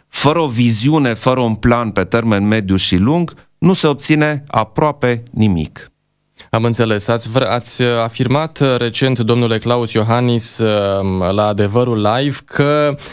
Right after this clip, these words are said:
Speaker 2: aveți un sprijin foarte larg din partea cancelarului german Angela Merkel, care v-a trimis și o scrisoare. Uh, de ce nu ați făcut-o publică până acum? <laughs> Se, se întreabă mulți.
Speaker 1: Nu este stilul meu să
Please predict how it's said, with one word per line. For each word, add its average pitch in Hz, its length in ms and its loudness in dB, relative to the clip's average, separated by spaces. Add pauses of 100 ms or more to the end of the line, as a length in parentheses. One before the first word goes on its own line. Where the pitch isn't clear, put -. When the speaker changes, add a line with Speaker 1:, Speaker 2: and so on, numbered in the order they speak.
(120)
Speaker 2:
aveți 117 400 0
un 135 80 4
sprijin 135 500 2
foarte 139 440 0
larg 127 360 0
din 107 220 2
partea 104 800 0
cancelarului 110 600 0
german 113 380 0
Angela 113 340 0
Merkel, 127 400 0
care 131 320 -2
v-a 120 200 -2
trimis 120 360 0
și - 140 -2
o 120 100 2
scrisoare. 113 680 -2 (320)
Uh, 110 260 0
de 113 160 0
ce 131 140 -2
nu 175 220 2
ați 170 140 -4
făcut-o 165 320 -4
publică 110 520 -2
până 104 200 -4
acum? 104 340 -6 (420)
<laughs> - 460 -2
Se, 120 320 -2 (120)
se 113 140 0
întreabă 113 320 0
mulți. 107 320 -2 (400)
Speaker 1:
Nu - 200 0
este 117 300 0
stilul 120 420 0
meu 104 220 2
să 101 200 -2